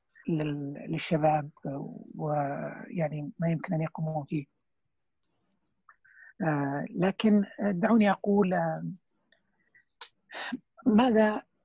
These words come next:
يحدد في ظنكم، آه، قابلية انتشار العدوى ل-، للفيروس، آه، بالإضافة إلى معامل ال-، ال-، الانتشار ومعامل العدوى؟ ما هي العوامل الأخرى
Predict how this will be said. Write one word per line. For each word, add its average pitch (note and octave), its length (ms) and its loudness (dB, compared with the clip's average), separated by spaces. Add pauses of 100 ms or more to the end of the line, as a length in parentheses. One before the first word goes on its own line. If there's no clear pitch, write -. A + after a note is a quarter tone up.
(120)
يحدد F3 640 0 (180)
في E3 200 -4
ظنكم، E3+ 640 -4 (540)
آه، F3 180 -2
قابلية F3+ 600 2
انتشار E3+ 500 2
العدوى D3 520 -2 (480)
ل-، D3+ 300 -6
للفيروس، E3+ 800 0 (760)
آه، D3 640 -2 (440)
بالإضافة F3+ 560 2
إلى E3+ 180 0
معامل E3+ 420 0
ال-، D#3 280 -6
ال-، D3+ 180 -8
الانتشار D#3 1000 -4
ومعامل D#3 440 -8
العدوى؟ D3+ 400 -6 (520)
ما A3+ 140 4
هي A3+ 80 4
العوامل F#3 380 0
الأخرى D#3 420 -10